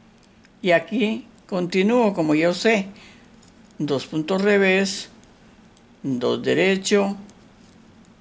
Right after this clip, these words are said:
uno, dos revés, uno, dos derecho, así sigo hasta el final. Cuando nosotros empezamos el chaleco, hicimos,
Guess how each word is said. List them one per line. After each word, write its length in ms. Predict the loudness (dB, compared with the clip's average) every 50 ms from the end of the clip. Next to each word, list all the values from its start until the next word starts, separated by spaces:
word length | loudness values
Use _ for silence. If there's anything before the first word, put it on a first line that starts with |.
| -20 _ -20 -20 -20 -20 _ -20 -20 -20 -20 -16 _ -4
uno, 500 | -2 0 0 2 2 2 2 2 0 -2 -6 -12 -20 -20 -20 -20 -20 -20 -20 -20 -20 -20 _ _ _ -20 -20 _ _ _ _ _ -20 -20 -20 _ -14 -14 -12 -12 -14 -16 -20 -20 _ -20 -20 -20 -20 -20 -20 _ _ -10 -8
dos 320 | -6 -4 -4 -4 -4 -2
revés, 720 | 0 0 2 2 4 4 4 2 2 -2 -6 -10 -12 -16 -20 -20 -20 -20 -20 -20 -20 -20 -20 -20 -20 -20 -20 -20 -20 -20 _ -20 -20 -20 -20 -20 -20 -20 -20 -20 -20 -20 -20 _ _ -20 -20 _ -20 _ -16 -10
uno, 600 | -8 -8 -6 -4 -4 -4 -4 -2 -2 -4 -6 -8 -10 -20 -20 -20 -20 -20 -20 -20 -16 -12
dos 320 | -10 -8 -6 -6 -6 -6
derecho, 680 | -2 0 2 4 4 4 2 0 0 0 0 0 -2 -4 -8 -16 -20 -20 -20 -20 -20 -14 -6
así 300 | -4 -2 -2 -2 -2 -6
sigo 540 | -4 0 2 2 4 4 4 4 2 2 2
hasta 580 | 2 4 4 4 2 0 0 0 0 0 0 0 -2
el 160 | -2 -2 -4
final. 520 | -4 -4 -2 0 0 0 -2 -2 -4 -8 -16 -20 -20 -14 -6
Cuando 280 | -4 -2 0 0 0
nosotros 500 | -2 -2 -2 -2 -2 -2 -2 -2 -2 0
empezamos 540 | 0 2 2 2 0 2 2 0 2 2 0
el 140 | 0 0 2
chaleco, 560 | 2 2 2 2 2 0 0 -2 -4 -4 -4 -8
hicimos, 520 | -6 -2 0 2 2 2 0 -2 -4